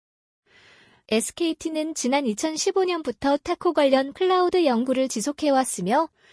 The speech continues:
에프파이브 네트워크스와 네셉, 네뎁, 하시코프, 하시콥 등 글로벌 기업들과의 협업을 통해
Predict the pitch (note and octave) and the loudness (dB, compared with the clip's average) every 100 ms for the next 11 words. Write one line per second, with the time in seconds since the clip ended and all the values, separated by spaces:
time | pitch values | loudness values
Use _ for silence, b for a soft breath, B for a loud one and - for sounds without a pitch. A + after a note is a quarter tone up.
0 | b b G#3 - E4 - F#4 E4 E4 D4 | b b -4 -2 -6 0 2 2 0 -2
1 | G3 - D#4+ D#4 - A#3 B3 A3+ F3+ B3+ | -2 2 2 2 0 2 4 2 0 0
2 | D4+ b b b b b - G#3 A3 B3+ | -2 b b b b b -2 0 2 0
3 | D#4 _ - E4+ - - B3+ - - D#4+ | -2 _ -8 -6 -6 -6 -8 -6 -2 0
4 | F4+ _ - E4+ E4+ - C#4+ - _ - | -2 _ -8 -6 -6 -2 -2 -4 _ -6
5 | C4 C#4+ - A#3 B3+ E4+ D#4 B3 B3 - | -4 -4 0 2 4 2 0 0 0 0
6 | D4+ D4+ E4 F4 E4+ F4+ F4+ C#4+ D4 A3+ | -4 2 4 4 2 2 2 2 -4 -4
7 | F#3+ D4 | -2 -2